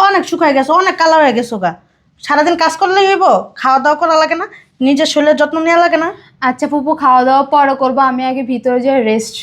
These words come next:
Speaker 2: নিই, ঠিক আছে?
Speaker 1: না, না, বৌমা, আমি তোমার সাথে গল্প করবো, তুমি বসো।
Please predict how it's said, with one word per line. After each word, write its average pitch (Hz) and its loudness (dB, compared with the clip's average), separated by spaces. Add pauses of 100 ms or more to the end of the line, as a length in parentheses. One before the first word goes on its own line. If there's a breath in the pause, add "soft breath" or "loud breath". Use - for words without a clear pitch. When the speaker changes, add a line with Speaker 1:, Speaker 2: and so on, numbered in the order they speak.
(100)
Speaker 2:
নিই, 208 -6
ঠিক 240 -4 (100)
আছে? 240 -8 (340)
Speaker 1:
না, 339 2 (120)
না, 285 2 (440)
বৌমা, 349 4 (460 loud breath)
আমি 269 2
তোমার 320 0
সাথে 262 -2 (100)
গল্প 254 0 (520)
করবো, 226 2 (120)
তুমি 214 0 (120)
বসো। 220 -4